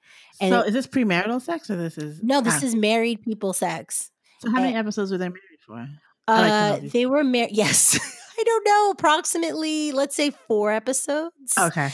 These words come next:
Speaker 1: So if you wanna get towards the, the end, if you wanna
Speaker 2: No,
Speaker 1: skip
Speaker 2: I'll watch
Speaker 1: all
Speaker 2: the
Speaker 1: of
Speaker 2: whole
Speaker 1: the,
Speaker 2: thing.
Speaker 1: uh,
Speaker 2: Yeah, no, I'll watch
Speaker 1: all of
Speaker 2: it.
Speaker 1: the preliminary stuff, they don't start doing it. It's, I mean, it's very, it,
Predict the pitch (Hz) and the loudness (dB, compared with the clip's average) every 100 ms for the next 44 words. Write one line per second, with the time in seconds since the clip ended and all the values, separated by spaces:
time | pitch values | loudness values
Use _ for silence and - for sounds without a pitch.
0 | - - 233 240 247 277 240 226 233 220 | 0 2 2 2 2 2 -2 -2 -4 -4
1 | 208 196 185 170 185 - - 185 202 196 | -2 0 0 -2 -6 -6 -2 -2 -2 -2
2 | 226 233 214 - 233 214 359 196 202 180 | 0 0 0 0 0 2 4 4 4 2
3 | 185 185 175 175 170 175 165 147 - 214 | 2 2 2 0 0 -2 0 -2 -4 -4
4 | 208 185 139 190 190 185 180 165 - 190 | -2 -2 0 -2 -2 -4 -4 -6 -10 -6
5 | 180 196 202 208 214 - 226 220 - 208 | -4 -4 -2 -4 -6 -4 -4 -4 -4 0
6 | 254 269 - 240 196 196 196 185 175 156 | 2 2 0 -2 -2 -2 -2 -2 -4 -4
7 | 220 220 - 220 233 220 220 254 254 277 | -4 -4 0 2 4 0 0 0 2 0
8 | - 240 | -4 -12